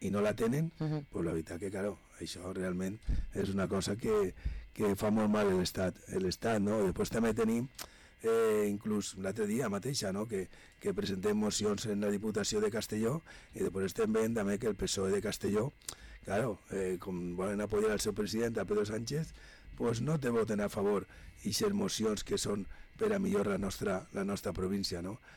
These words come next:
Speaker 1: Entonces, al final, clar, el problema el tenim en l'Estat, és que no n'hi ha, eh, avui en dia és ixe, no? Que, que tenim un Estat que, que no mira per ajudar res a Castelló, que no mos envia inversions, i, bueno, i ahí és on tenim la gran deficiència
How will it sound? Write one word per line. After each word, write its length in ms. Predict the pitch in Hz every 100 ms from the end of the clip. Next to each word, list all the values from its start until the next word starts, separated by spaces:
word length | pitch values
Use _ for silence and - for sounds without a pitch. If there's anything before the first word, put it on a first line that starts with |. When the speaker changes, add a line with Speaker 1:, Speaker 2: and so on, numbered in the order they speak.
| -
Speaker 1:
Entonces, 180 | - 104
al 120 | 104
final, 320 | 104 98 107 123
clar, 240 | 110 113 - - - - -
el 200 | 101 98
problema 420 | 104 95 101 117
el 100 | 120
tenim 360 | 127 131 135 135
en 80 | 113 104
l'Estat, 420 | 92 - 170 123
és 140 | 95
que 160 | - 104
no 320 | 101 107 110
n'hi 200 | 104 101
ha, 240 | 101 101 92 - - - -
eh, 160 | 101 98
avui 220 | 107 113
en 100 | 110
dia 200 | 113 131
és 100 | 117
ixe, 280 | 156 - 85
no? 200 | 98 139
Que, 180 | 104 92
que 140 | - 92
tenim 300 | 92 98 104
un 140 | 214
Estat 340 | 208 226 165 -
que, 240 | 107 104 - - -
que 140 | 101
no 200 | 104 107
mira 280 | 107 110 110
per 140 | 107 104
ajudar 420 | 98 101 107 104
res 200 | 107 107
a 60 | 101
Castelló, 580 | 101 - 104 165 175 - - - - 104
que 100 | 98
no 160 | 104
mos 180 | 101 101
envia 200 | 101 107 107
inversions, 580 | 107 - 156 170 190 - - - -
i, 60 |
bueno, 220 | 87 90 82
i 80 | 90
ahí 200 | 92 98
és 80 | 107
on 80 | 101
tenim 360 | 95 101 104 107 -
la 140 | 98 95
gran 220 | 104 110
deficiència 720 | 110 107 98 107 107 123 135